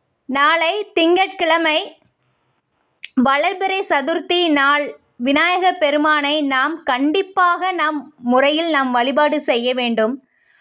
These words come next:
அப்படி நாம் வழிபடும் பொழுது நம் வாழ்வில் பல நன்மைகள் நமக்கு ஏற்படுத்தி கொடுப்பார் விநாயகர்.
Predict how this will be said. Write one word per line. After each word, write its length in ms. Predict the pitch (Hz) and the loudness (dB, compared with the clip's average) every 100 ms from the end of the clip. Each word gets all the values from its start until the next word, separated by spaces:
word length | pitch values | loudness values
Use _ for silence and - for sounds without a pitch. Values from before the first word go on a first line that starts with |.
| _ | _
அப்படி 480 | 285 330 - 440 440 | 0 0 2 0 0
நாம் 260 | 392 381 392 | 0 0 0
வழிபடும் 600 | 320 302 392 403 381 381 | 0 0 0 0 0 0
பொழுது 400 | 330 311 311 294 330 392 269 | -2 -2 -2 -2 -4 -4 -2
நம் 260 | 277 294 247 | 0 0 0
வாழ்வில் 560 | 277 330 392 359 370 370 | 0 0 0 -2 -4 -2
பல 300 | 294 302 392 | -2 0 -2
நன்மைகள் 600 | 359 302 349 381 392 381 | -2 -4 -2 -4 -2 -2
நமக்கு 360 | 339 285 294 370 330 | -2 -2 -2 0 2
ஏற்படுத்தி 520 | 285 294 302 294 330 311 | 2 2 2 2 0 0
கொடுப்பார் 520 | 269 - - 285 294 | 2 2 2 0 0
விநாயகர். 540 | 247 240 240 226 202 | 0 0 0 -2 -4